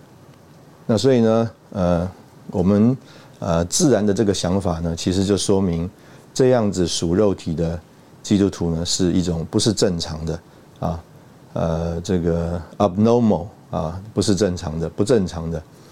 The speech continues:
那尼迪翁在这边说呢，是叫做反常的。那不过这样的反常的基督徒呢，并不是，呃，叫做现在才有，乃是在保罗他啊，在这个写这个哥林多前书的时候就说出了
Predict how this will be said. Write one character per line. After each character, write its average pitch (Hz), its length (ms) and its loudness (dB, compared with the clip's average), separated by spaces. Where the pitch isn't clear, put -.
那 95 200 2
尼 92 200 2
迪 98 120 2
翁 101 100 2
在 98 100 2
这 90 100 0
边 95 160 2
说 95 280 2
呢， 87 100 0
是 92 140 -2
叫 90 120 2
做 85 140 2
反 85 320 -4
常 85 340 -2
的。 90 120 0
那 104 80 2
不 117 140 0
过 139 140 4
这 135 120 2
样 135 120 4
的 110 100 4
反 90 240 -2
常 92 160 0
的 95 80 4
基 101 160 2
督 101 100 6
徒 87 220 -2
呢， 85 240 0
并 95 160 2
不 85 100 0
是， 87 380 2
呃， - 200 -8
叫 92 120 0
做 87 160 2
现 98 280 0
在 92 160 2
才 85 200 -4
有， 85 160 0
乃 87 180 -2
是 98 200 0
在 101 100 4
保 85 260 0
罗 82 320 2
他 - 160 -2
啊， 92 300 2
在 92 180 0
这 90 140 0
个 85 400 -2
写 85 240 -4
这 92 100 -2
个 90 100 0
哥 101 140 2
林 90 180 0
多 92 240 2
前 85 240 -4
书 98 200 -2
的 85 100 0
时 85 160 -6
候 87 160 0
就 87 140 0
说 104 240 2
出 107 200 0
了 90 140 0